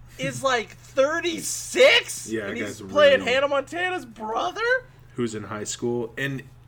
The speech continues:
Speaker 2: and no one
Speaker 1: Yeah.
Speaker 2: knew the difference.
Speaker 1: No.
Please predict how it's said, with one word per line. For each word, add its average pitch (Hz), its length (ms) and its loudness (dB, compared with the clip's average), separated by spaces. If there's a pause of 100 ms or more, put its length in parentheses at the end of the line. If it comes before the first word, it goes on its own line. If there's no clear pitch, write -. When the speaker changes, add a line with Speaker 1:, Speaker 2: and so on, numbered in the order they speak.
(140)
Speaker 2:
and 147 220 -2
no 156 180 2
one 170 300 4
Speaker 1:
Yeah. 104 220 -4
Speaker 2:
knew 127 520 0
the 110 160 -12
difference. 104 640 -12 (840)
Speaker 1:
No. 226 500 -10